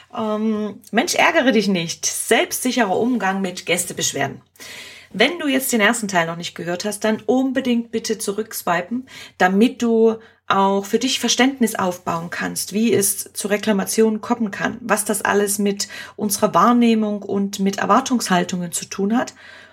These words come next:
Und ganz wichtige und, äh,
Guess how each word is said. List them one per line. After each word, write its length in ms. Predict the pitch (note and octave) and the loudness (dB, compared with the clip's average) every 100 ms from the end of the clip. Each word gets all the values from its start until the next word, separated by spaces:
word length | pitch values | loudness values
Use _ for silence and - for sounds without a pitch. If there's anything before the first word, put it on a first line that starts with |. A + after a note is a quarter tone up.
| _ _ | _ _
Und 380 | B3+ D4+ G#4+ - - _ _ _ _ _ _ _ _ _ | 0 2 0 -4 -12 _ _ _ _ _ _ _ _ _
ganz 320 | B3+ E4+ F#4+ | 0 0 0
wichtige 560 | C4+ C#4 C4+ - A#3+ A#3+ - | 0 0 0 2 4 2 0
und, 400 | F#3+ G3 G3 - | -2 0 -2 -2
äh, 380 | F#3 F3+ F3+ | 0 0 -4